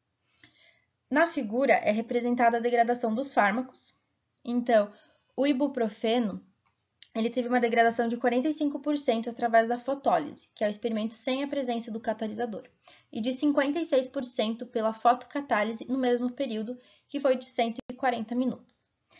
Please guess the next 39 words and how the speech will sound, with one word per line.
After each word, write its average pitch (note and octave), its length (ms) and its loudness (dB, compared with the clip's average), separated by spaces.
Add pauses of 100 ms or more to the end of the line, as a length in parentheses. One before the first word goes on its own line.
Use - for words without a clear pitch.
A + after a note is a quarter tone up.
(160)
A - 140 0
cafeína C#4+ 540 0
não C4+ 200 0
obteve C4+ 420 0
uma B3 140 2
boa G#3 220 2
degradação F#3+ 480 -2
por F#3 160 -14
fotólise, F#3+ 760 -6
e A#3 120 2
ela A3+ 160 6
foi A#3 160 -4
bem G#3 240 -6
persistente B3+ 600 -6
na A3 120 -4
degradação G#3 560 -2
por G3+ 100 -14
fotocatálise, - 840 -6 (320)
sendo A#3 260 -2
necessário, A3+ 540 -2
assim, A#3+ 380 -6
utilizar A3 480 -2
uma A3+ 100 2
membrana G3+ 460 -2
com - 120 -10
maior G#3+ 360 0
quantidade A3+ 500 -2
de G#3 60 -8
catalisador, F#3 720 -4 (340)
alcançan-, B3+ 720 0
alcançando B3 560 0
uma A#3 100 0
degradação G#3+ 540 -4
de A3+ 100 -6
trinta A#3+ 340 -6
por C4+ 200 -10
cento G3+ 320 -6
de G3 80 -10
composto. - 600 -12